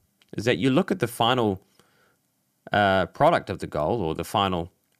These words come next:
outcome of the goal, and then you work backwards. You work out, "Okay, well, how can we get there? How can we take it step by step?" And then you just simply look at the next step, um, and, and you go from there step by step.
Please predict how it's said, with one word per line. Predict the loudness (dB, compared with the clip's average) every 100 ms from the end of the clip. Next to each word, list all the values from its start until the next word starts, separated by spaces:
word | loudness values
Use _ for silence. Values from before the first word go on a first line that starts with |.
| -2
outcome | 0 0 -6 -6
of | -6
the | -8
goal, | -6 -4 -4
and | -2 0
then | 2 2
you | 2
work | 0 0
backwards. | -2 -2 -6 -6 -2
You |
work | 0 0
out, | -2 -2
"Okay, | -2 -2
well, | -2 -2
how | -4
can | -4 -2
we | -4
get | -4 -6 -8
there? | -12 -12 _ _ _ _ -20 -20 -20 _ -2
How | 0
can | 0
we | 0
take | 0 -2
it | -6
step | -6 -4
by | -6
step?" | -8 -12 -14 -16 _ _ _ _ _ _ _ _
And | -4 -2
then | -2
you | -4
just | -6 -6 -6
simply | -2 0 2
look | 0
at | -2
the | -2
next | -4 -6
step, | -8 -8 -8 _ _ _ -6
um, | 0 0 0 -6 -14 _ _ _
and, | -8 -8
and | -8 -8
you | -4
go | -2 -2
from | -4 -6
there | -6
step | -6 -8 -8
by | -10
step. | -8 -12 -12